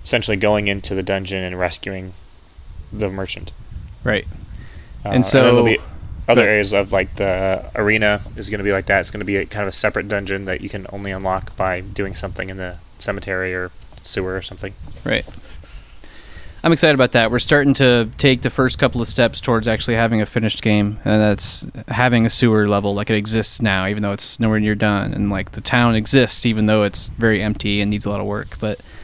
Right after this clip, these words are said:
Speaker 1: Yeah, we're starting to wire up all the plans that we had.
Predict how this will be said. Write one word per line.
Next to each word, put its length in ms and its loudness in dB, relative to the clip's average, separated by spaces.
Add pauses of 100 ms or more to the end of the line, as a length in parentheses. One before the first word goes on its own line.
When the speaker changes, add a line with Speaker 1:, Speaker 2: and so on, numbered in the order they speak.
(340)
Speaker 1:
Yeah, 160 4
we're 120 0
starting 260 4
to 60 2
wire 300 4
up 140 -2
all 120 0
the 140 -10 (680)
plans 320 2
that 80 -2
we 80 -6
had. 320 0